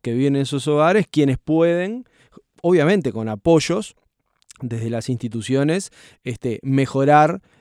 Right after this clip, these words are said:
eh, el prospecto de desarrollo que, que, que estos chiquilines tienen. Entonces ahí,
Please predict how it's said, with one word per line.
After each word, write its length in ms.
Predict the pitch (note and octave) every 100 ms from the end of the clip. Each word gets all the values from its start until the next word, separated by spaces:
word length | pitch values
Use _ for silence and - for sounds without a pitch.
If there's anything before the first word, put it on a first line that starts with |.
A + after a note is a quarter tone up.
| - B2+
eh, 380 | A#2 A2+ A2 -
el 180 | C#3 B2
prospecto 640 | B2+ B2 D#3 D3 C3 D#3
de 60 | C3+
desarrollo 560 | A#2+ B2 B2 B2+ C#3+
que, 320 | B2+ B2 G#2 -
que, 240 | - G#2+ G#2
que 100 | -
estos 180 | A#2+ B2
chiquilines 520 | - A2+ A#2 A#2+ A2+
tienen. 400 | - A2 G#2 G#2
Entonces 380 | A2+ D3 D#3+ E3+
ahí, 380 | C#3+ D#3 F3+